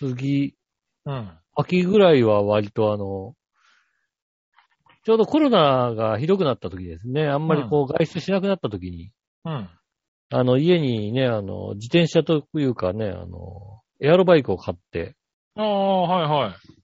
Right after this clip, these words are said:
Speaker 2: い。
Speaker 1: うん。
Speaker 2: あ、なんかやってたね。
Speaker 1: やってた時期があってね。
Speaker 2: うん。
Speaker 1: うん。で、その頃はなんかね、こう、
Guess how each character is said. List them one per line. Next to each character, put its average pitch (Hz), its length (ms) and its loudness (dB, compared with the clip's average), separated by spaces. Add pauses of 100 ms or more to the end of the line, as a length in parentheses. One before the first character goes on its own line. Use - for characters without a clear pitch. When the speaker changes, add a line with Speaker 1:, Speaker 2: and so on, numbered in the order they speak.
(100)
Speaker 2:
い。 - 20 -6
Speaker 1:
う 110 60 -4
ん。 104 40 0
Speaker 2:
あ、 104 140 2
な 214 100 -2
ん 190 60 -8
か 131 80 -4
や 123 120 -2
っ 135 60 -8
て - 80 -20
た 143 100 -6
ね。 110 300 -8 (400)
Speaker 1:
や 175 80 2
っ 165 80 -2
て 208 120 0
た 175 120 6
時 147 140 -2
期 143 140 -4
が 113 100 4
あ 110 60 4
っ 104 60 -8
て - 140 -8
ね。 143 280 -10 (260)
Speaker 2:
う 120 840 -10
ん。 110 520 -4
Speaker 1:
う 131 40 -8
ん。 - 20 -6
で、 143 120 0
そ 269 160 2
の 339 100 0
頃 330 220 4
は 175 80 4
な 156 100 2
ん 135 60 -6
か 123 100 -2
ね、 117 200 0
こ 104 460 -4
う、 - 80 -20